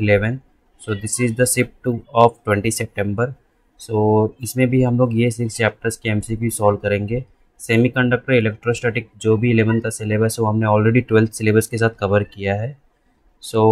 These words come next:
let's start। Before starting, please subscribe my YouTube channel and join the Telegram group। और डिस्क्रिप्शन में एक प्लेलिस्ट दी गई होगी फिजिक्स की, जिसको आप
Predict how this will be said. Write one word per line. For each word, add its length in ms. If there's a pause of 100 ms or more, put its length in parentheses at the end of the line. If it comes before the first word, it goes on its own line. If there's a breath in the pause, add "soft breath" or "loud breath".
let's 280
start। 280
Before 360
starting, 340
please 280
subscribe 500
my 100
YouTube 340
channel 320 (380)
and 180
join 240
the 180
Telegram 440
group। 220 (320)
और 200
डिस्क्रिप्शन 520
में 140
एक 160
प्लेलिस्ट 380
दी 200
गई 220
होगी 240
फिजिक्स 400
की, 260 (360)
जिसको 600 (120)
आप 200